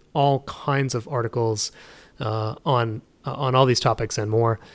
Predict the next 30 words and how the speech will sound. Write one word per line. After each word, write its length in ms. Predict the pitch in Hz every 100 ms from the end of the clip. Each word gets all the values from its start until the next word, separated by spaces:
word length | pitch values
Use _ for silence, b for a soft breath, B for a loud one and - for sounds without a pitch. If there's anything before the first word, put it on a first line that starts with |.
| B B B
Really 340 | - 139 147 131
great 220 | - 110
information. 640 | 104 - 104 101 - 104 98 _ _ _ _ _ _ _ _
So 320 | - 165 151 - - -
those 180 | 208 185
are 60 |
some 180 | 170 170
resources. 720 | 160 156 160 151 165 151 143 - b b
Um, 340 | 127 117 113 -
there 160 | 143 143
are 80 | 139
more, 260 | 135 131
like 160 | 123 117
I 80 | 117
said. 420 | - 131 123 120 b b b b
Uh, 260 | 117 117 117
you 100 | 151
certainly 320 | 139 170 160 143
can 140 | 135
get 120 | 127
lost 480 | 131 127 123 120 - - -
i-, 40 |
if 400 | 123 117 123 -
you 80 | 117
just 240 | 127 123
start 320 | - 120 113 - _ -
Googling, 540 | 117 113 117 113 117 -
and, 560 | 127 113 110 110 107 -
um, 500 | 135 117 107 107 110
you'll 340 | - 131 113